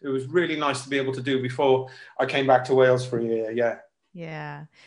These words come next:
Speaker 2: Yeah. Lauren's chiming in saying that she, she really, really, uh,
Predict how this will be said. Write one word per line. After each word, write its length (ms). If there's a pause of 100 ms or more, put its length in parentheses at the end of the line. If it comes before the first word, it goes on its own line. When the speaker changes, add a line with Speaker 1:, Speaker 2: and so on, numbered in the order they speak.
(320)
Speaker 2:
Yeah. 180
Lauren's 400
chiming 360
in 140
saying 260
that 120
she, 480
she 260
really, 320
really, 420
uh, 240